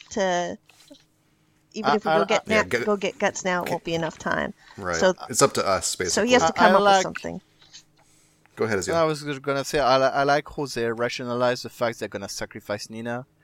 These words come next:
Speaker 2: They say, "Oh, she's one of us, and she'll, you know, ascend into a higher plane, uh, <laughs> because we're gonna take her health out, and it will be a penance for trying to take the witch for herself." So he, the guy's just,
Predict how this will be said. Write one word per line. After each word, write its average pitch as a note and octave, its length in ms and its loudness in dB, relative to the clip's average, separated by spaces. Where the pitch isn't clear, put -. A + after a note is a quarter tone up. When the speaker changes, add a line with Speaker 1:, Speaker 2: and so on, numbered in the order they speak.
Speaker 2:
They C3 100 -8
say, C3 180 -4
"Oh, C#3+ 420 4
she's E3 260 -6
one D3 180 2
of B2+ 140 0
us, B2+ 260 0
and A#2+ 120 -10
she'll, A#2+ 280 -8
you C3+ 100 -10
know, B2+ 140 -6
ascend C3+ 640 -2
into A#2+ 360 -10
a A2 40 -6
higher A#2 280 -2
plane, A#2 520 -6
uh, A2+ 480 -2
<laughs> - 60 -20
because C3 260 -8
we're C3 100 -8
gonna B2+ 260 -4
take C#3 220 -2
her B2+ 160 -2
health B2+ 460 -4
out, B2+ 300 -2
and A#2 100 -10
it A#2+ 120 -14
will B2 80 -14
be A#2+ 280 -8
a B2 80 -6
penance C3+ 480 -6
for G#2 360 -6
trying C3 240 -6
to - 180 -20
take B2+ 300 -4
the A2+ 80 -10
witch A2 280 -10
for G#2 200 -2
herself." G#2 420 -4
So B2+ 160 -6
he, D3+ 140 -10
the D3 220 -12
guy's D#3 380 4
just, D3 280 -2